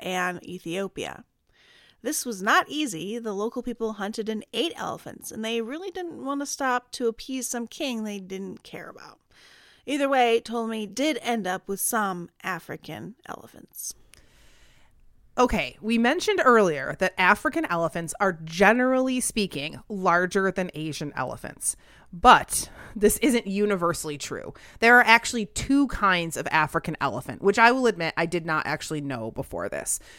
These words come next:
Speaker 2: There is the savanna elephant and the forest elephant. The ones that Ptolemy had access to were African forest elephants, which are actually smaller than their Asian counterparts. It's the savanna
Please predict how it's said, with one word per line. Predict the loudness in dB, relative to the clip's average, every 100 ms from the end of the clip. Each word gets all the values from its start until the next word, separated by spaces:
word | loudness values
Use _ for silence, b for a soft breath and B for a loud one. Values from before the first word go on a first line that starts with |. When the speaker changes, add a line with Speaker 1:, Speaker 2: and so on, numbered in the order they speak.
| B -2
Speaker 2:
There | 2 4 2
is | -2 -4
the | -4
savanna | -4 -4 -2 -2 0 0 2
elephant | 0 0 0 -2 -4 -8
and | -6 -6
the |
forest | -8 -2 0 0 -4 -8 -4
elephant. | -4 -4 -10 -14 -16 -20 B B B B
The | 2
ones | 4 2 2 -2
that | -4 -6
Ptolemy | 0 2 2 0 0 -2
had | 2 2 4
access | 2 2 -2 -4
to | -2 -2 -2
were | -2 -4 0 4
African | 4 4 -2 -2 -4
forest | -8 0 2 4 2 -4 -4
elephants, | -4 -4 -6 -12 -10 -12 -14 0
which | 2 4
are | 2 4
actually | 4 4 -4 -4 -4
smaller | -6 -6 -4 0 4 6 4 0 -6 -14 _ 4
than | 4 6
their | 2 0 0
Asian | 2 2 -2 -4
counterparts. | -4 -4 -2 -4 -6 -8 -10 -4 -4 0
It's | 0 0
the | 0 0
savanna | 0 0 2 4 4 4